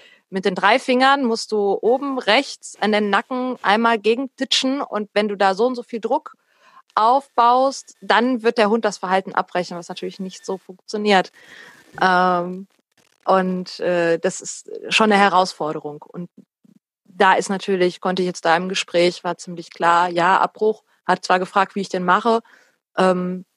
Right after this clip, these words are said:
<clears throat> und, ähm, dann war das aber ganz klar. Also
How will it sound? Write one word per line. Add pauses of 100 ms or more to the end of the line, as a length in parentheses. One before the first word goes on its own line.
(220)
<clears throat>
und,
ähm, (720)
dann
war
das
aber
ganz
klar.
Also